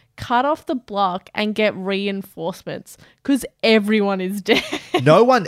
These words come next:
Speaker 2: you know what's interesting? They went in, like, with a
Speaker 1: Mm.
Speaker 2: full force, but they never called for reinforcements.
Speaker 1: No.
Speaker 2: That did not happen, I'm pretty sure.
Speaker 1: No.
Speaker 2: They just kept shooting and shooting and shooting once the whole thing escalated out of
Speaker 1: Mm-hmm.
Speaker 2: control.
Speaker 1: Until one point, Rachel McAdams like, "You know what? I've run out of bullets. Let's keep going.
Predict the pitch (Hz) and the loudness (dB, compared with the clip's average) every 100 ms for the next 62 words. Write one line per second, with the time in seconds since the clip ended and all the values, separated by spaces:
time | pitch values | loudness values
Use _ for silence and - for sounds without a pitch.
0 | - 127 196 240 170 - 127 135 165 233 | -8 -4 2 2 2 -2 -8 -6 -6 -2
1 | 170 160 185 196 190 160 156 123 262 127 | 0 2 2 0 -2 -2 0 -2 -4 -6
2 | - 131 - 107 104 101 104 117 127 123 | -2 -2 -2 -6 -6 -8 -6 0 2 2
3 | 131 - 127 - 117 104 95 101 95 - | -2 -2 -4 -2 -4 -4 -6 -8 -8 -10
4 | 190 113 101 - - 175 175 139 135 127 | -6 -6 -6 -6 -2 0 0 2 0 -2
5 | 110 107 101 - 104 95 120 90 - - | -6 -6 -8 -6 -6 -4 -6 -8 -10 -2
6 | 131 127 - 147 - - - 143 139 156 | -2 -2 -2 -2 -2 -4 -2 2 0 -2
7 | 156 - 131 139 143 139 120 113 117 - | -4 -2 -2 -2 -4 -2 -2 -2 -6 -6
8 | 117 - - 151 185 196 127 - 117 107 | -10 -10 -2 0 0 -2 -4 -6 -4 -2
9 | 104 98 104 95 95 98 - - - 240 | -2 -4 -6 -6 -6 -6 -10 -20 -8 -4
10 | 320 277 302 330 370 294 233 240 254 254 | -2 0 0 0 0 0 2 -2 0 -4
11 | 240 220 226 202 196 - 233 226 226 220 | -2 -2 -2 -4 -4 -6 -4 0 2 0
12 | - 196 214 220 214 202 196 208 190 - | 0 -2 0 0 0 -2 -4 -2 -2 -4
13 | - 226 277 - 285 220 247 226 214 | -4 -2 -2 -2 -6 -2 0 2 2